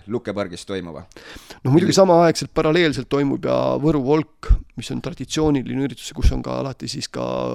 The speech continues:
Speaker 2: külalisesinejaid mujalt, et see toimub täpselt samamoodi, algab juba pihta kaheksandast kuni kümnenda juulini, et kui kellelgi on ikkagi soovi, veel sellest väheks jääb, mida meie pakume, siis jätkata seda kümnendal.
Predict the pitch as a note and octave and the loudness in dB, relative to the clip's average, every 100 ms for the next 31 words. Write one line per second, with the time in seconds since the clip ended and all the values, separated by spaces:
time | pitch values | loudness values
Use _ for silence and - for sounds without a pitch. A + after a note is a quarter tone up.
0 | C2 - - - D3 B2 A#2+ C3 B2+ B2 | -6 -6 -8 -8 -6 -6 -8 -8 -8 -8
1 | A#2 A#2+ C#3 D3 B2+ - - - - - | -8 -6 -4 -4 -6 -14 -18 -20 -20 -20
2 | - - B2+ C#3+ C3 - D3 - C#3+ C#3+ | -18 -12 -8 -6 -6 -6 -8 -6 -4 -4
3 | C3 C3 C3 A#2+ B2+ B2 C#3 - C#3+ C#3+ | -4 -4 -6 -6 -8 -8 -8 -8 -6 -4
4 | C3+ - B2 A#2+ - - C3+ B2 C#3+ C#3 | -4 -6 -8 -8 -12 -8 -4 -2 0 0
5 | B2+ B2 B2 B2 B2 B2 C3 C3+ C3 B2 | 0 -4 -6 -8 -8 -4 -2 -2 -2 -4
6 | B2+ B2 A#2+ _ - - B2+ A#2+ B2 C3 | -8 -10 -12 _ -14 -12 -10 -8 -10 -10
7 | B2+ B2+ - B2+ D3+ D3+ B2+ B2 - - | -10 -10 -10 -8 -2 -2 -2 -8 -16 -20
8 | _ - C#3 C3+ B2 - C#3 C3 - C#3 | _ -16 -8 -8 -8 -12 -10 -8 -6 -4
9 | B2+ - B2+ - C3 C3 D3 C#3+ A#2+ - | -4 -8 -12 -8 -6 -2 -2 -4 -10 -10
10 | C3 B2+ C#3+ - - - - C3+ - - | -8 -8 -10 -10 -10 -10 -10 -10 -10 -12
11 | B2 B2 C3 D3+ C#3 C3+ A#2+ | -10 -10 -2 -2 -2 -6 -8